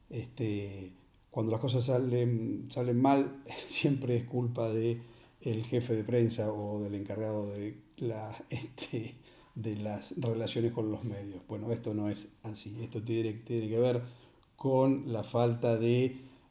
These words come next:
eh, planificación, ¿sí? Eh, bien, entonces el tercer módulo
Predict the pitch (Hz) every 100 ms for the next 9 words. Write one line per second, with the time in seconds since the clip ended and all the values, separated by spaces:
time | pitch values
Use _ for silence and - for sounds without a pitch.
0 | - 139 107 107 110 110 - 151 135 127
1 | 127 117 - 131 98 90 - - 120 127
2 | 147 - - - - - _ - - _
3 | 120 104 107 104 104 107 123 139 117 92
4 | - - _ - 151 147 139 - - -
5 | _ - 127 120 117 117 - - 117 -
6 | 139 165 190 190 185 190 190 185